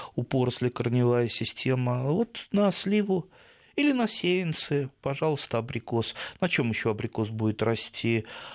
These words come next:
Абрикос, э, ну, пожалуй, на,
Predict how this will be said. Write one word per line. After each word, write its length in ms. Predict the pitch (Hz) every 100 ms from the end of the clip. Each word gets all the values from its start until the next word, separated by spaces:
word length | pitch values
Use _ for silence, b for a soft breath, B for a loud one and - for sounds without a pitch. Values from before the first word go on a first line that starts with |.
| B B B
Абрикос, 760 | 131 147 151 - 214 214 - -
э, 20 |
ну, 1600 | 139 127 123 120 120 120 120 120 110 107 110 120 117 - 135 196 -
пожалуй, 600 | 175 190 208 180 139 127
на, 460 | 127 143 139 135